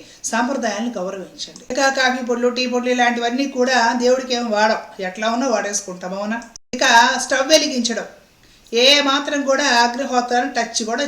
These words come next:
చేయట్లేదు. గ్యాస్ స్టవ్లో ఆన్ చేసి లైటర్ వేసి కొట్టేస్తాం, అంతే కదండి. సెగ కూడా తగలదు గ్యాస్ స్టవ్ మీద. కాబట్టి భయపడకండి. అలా అని అందరం చేసుకోమని కాదు. నేను ఈ వీడియో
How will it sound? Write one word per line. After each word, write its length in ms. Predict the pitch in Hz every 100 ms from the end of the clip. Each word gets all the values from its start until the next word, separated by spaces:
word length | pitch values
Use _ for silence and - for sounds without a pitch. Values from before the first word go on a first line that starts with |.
| 247
చేయట్లేదు. 400 | 208 208 202 185
గ్యాస్ 200 | 196 202
స్టవ్లో 300 | - 202 185 - - _ _ -
ఆన్ 280 | 220 285 302
చేసి 420 | 226 226 - 233 202 220 220 - 226
లైటర్ 320 | 226 247 233
వేసి 160 | 220 -
కొట్టేస్తాం, 480 | 196 190 196 196 190
అంతే 180 | 190 226
కదండి. 360 | 226 220 226 262
సెగ 200 | 233 247 277 254
కూడా 240 | 247 247 311 240
తగలదు 360 | 185 180 175 180
గ్యాస్ 180 | 196 202
స్టవ్ 160 | - 175 160
మీద. 120 | 175 - - 262
కాబట్టి 320 | 254 277 302
భయపడకండి. 760 | 233 247 277 254 226 185 - - -
అలా 160 | 202 233 240
అని 120 | 285
అందరం 340 | 247 302 330 320 254
చేసుకోమని 440 | 247 - 240 220
కాదు. 240 | 220 208 202
నేను 240 | 214 247 247
ఈ 40 |
వీడియో 420 | 233 269 302 277